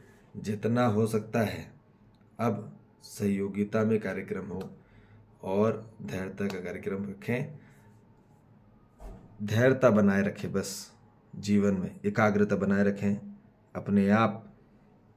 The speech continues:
वो घटित होना चालू हो जाएगा, convince होना चालू हो जाएगा, हो के ही रहेगा, पर पहले अपने आप को एकाग्र करना होगा,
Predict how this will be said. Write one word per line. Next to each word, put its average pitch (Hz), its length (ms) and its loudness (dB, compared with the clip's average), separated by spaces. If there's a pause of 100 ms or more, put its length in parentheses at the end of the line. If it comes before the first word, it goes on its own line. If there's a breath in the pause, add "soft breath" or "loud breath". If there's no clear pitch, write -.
(640)
वो 95 80 -6
घटित 101 380 -4
होना 92 180 -4
चालू - 280 -8
हो - 100 -14
जाएगा, - 320 -16 (300)
convince 107 480 2
होना 95 220 2
चालू 76 360 -6
हो 69 100 -6
जाएगा, - 400 -14 (960 soft breath)
हो 104 120 4 (100)
के 98 60 2
ही 95 160 4
रहेगा, 95 280 -2
पर 98 200 -4
पहले 113 240 4
अपने 117 220 4
आप 110 220 0
को - 140 2 (2000 loud breath)
एकाग्र - 460 0
करना - 320 -12
होगा, - 320 -20